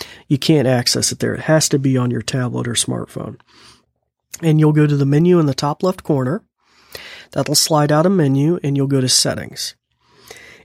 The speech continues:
And then on the settings page, you're going to look for guard mode. And you would, uh, turn it on. It'll take you through a little tutorial, step by step,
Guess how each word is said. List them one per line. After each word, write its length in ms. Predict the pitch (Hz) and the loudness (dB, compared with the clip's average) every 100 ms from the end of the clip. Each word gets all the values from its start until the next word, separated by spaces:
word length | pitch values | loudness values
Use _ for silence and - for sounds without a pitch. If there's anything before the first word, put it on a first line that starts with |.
| - | 0
And 120 | 156 | 4
then 140 | 160 | 6
on 160 | 165 160 | 6 4
the 80 | 147 | 4
settings 480 | - 285 302 185 | 2 2 0 -2
page, 460 | - 147 135 139 170 | 0 0 2 0 0
you're 100 | 156 | 0
going 320 | 165 165 175 | 4 4 4
to 100 | 175 | 4
look 320 | 196 139 131 | 2 2 0
for 800 | - - 143 123 120 139 220 262 _ _ _ - | -6 -8 -6 -4 -2 0 0 -2 _ _ _ 0
guard 640 | 139 147 151 143 127 - _ | 2 6 6 4 0 -6 _
mode. 540 | 151 123 110 90 - - _ _ 156 | -4 -2 0 -2 -6 -12 _ _ 0
And 440 | 156 160 160 160 | 2 4 4 4
you 160 | 165 160 | 2 2
would, 340 | 156 147 - | 2 2 2
uh, 280 | 151 143 135 - | 2 2 -2 -4
turn 320 | - 180 185 | -2 0 2
it 140 | 202 156 | 2 0
on. 320 | 147 135 151 | 0 2 4
It'll 180 | 175 190 | 4 2
take 240 | 240 214 | 0 -2
you 80 | 202 | -2
through 200 | 202 180 | 2 2
a 20 | |
little 240 | 175 165 | 4 2
tutorial, 640 | 160 156 - - 165 160 160 | 0 -2 -4 -2 0 2 2
step 320 | 151 156 147 | 0 -2 -2
by 160 | 147 143 | 0 0
step, 440 | - - 139 127 | 0 0 0 -2